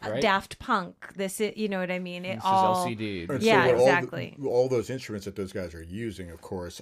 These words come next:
Speaker 3: are the size of this. Whereas when they made this, they had to go wire a bunch of stuff together,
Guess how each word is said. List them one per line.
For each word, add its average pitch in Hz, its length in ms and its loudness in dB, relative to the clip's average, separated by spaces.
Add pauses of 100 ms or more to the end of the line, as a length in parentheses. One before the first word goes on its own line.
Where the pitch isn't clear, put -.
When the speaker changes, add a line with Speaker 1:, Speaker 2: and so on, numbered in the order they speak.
Speaker 3:
are 90 320 -8 (140)
the 98 160 -6
size 87 400 -6
of 85 180 -10
this. 90 480 -8
Whereas 95 680 -6 (160)
when 95 200 -4
they 104 380 0 (280)
made 113 340 -4
this, 90 260 -8
they 98 100 -8
had 90 160 -12
to 95 60 -10
go 90 140 -8
wire 87 380 -10
a 87 60 -12
bunch 85 160 -18
of - 60 -20
stuff - 260 -14
together, 78 580 -16